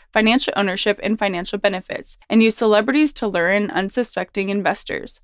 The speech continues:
Many celebrities promoted the N F T collection. Plaintiffs Adam Titcher and Adonis Real said they purchased B A Y C's assets during or after April twenty twenty-one and took heavy financial losses from them.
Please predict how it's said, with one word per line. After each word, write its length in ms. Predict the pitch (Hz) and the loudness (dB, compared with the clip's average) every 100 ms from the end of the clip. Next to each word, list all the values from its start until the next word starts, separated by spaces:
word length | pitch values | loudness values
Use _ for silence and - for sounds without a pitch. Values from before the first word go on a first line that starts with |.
| _ _ - | _ _ 0
Many 260 | 226 214 | 2 4
celebrities 540 | 202 196 196 202 202 202 | 2 2 2 2 0 -2
promoted 440 | - 226 226 226 | 0 2 4 4
the 120 | 185 | 2
N 120 | - 175 | 0 -4
F 120 | - | -6
T 160 | 196 | -10
collection. 580 | - - - - - - _ _ | -8 -6 -6 -6 -8 -10 _ _
Plaintiffs 500 | 220 202 220 202 - | 2 2 2 0 -2
Adam 380 | - 208 214 208 | 0 0 0 -2
Titcher 320 | 220 - 202 | -4 -2 -2
and 180 | - 208 | 0 -2
Adonis 540 | 208 196 220 285 - | 2 2 2 -2 -2
Real 200 | 196 175 | -2 -2
said 240 | - 202 | -4 -4
they 120 | 202 254 | -2 -2
purchased 500 | - 208 214 - - | -2 -2 -4 -6 -4
B 160 | 214 247 | 2 4
A 80 | |
Y 200 | 254 208 | 4 2
C's 380 | 208 - 190 190 - | 2 -2 -6 -8 -2
assets 440 | 185 - - - | -2 -2 -4 -4
during 320 | - 220 269 285 | 0 4 6 4
or 100 | 247 - | 2 0
after 280 | 196 220 - | -2 -2 -4
April 220 | 202 226 | -4 -4
twenty 300 | 226 240 254 | -4 -2 -2
twenty-one 580 | 254 262 254 240 165 151 | -2 0 0 0 -2 -4
and 200 | - 214 | -6 -6
took 200 | 233 214 | -6 -4
heavy 240 | 208 220 | -2 -2
financial 500 | 262 254 226 190 - | -2 -2 -2 -4 -4
losses 380 | 196 190 - 202 | 0 0 -2 -6
from 220 | - 202 | 0 0
them. 280 | 185 - 233 | -2 -8 -10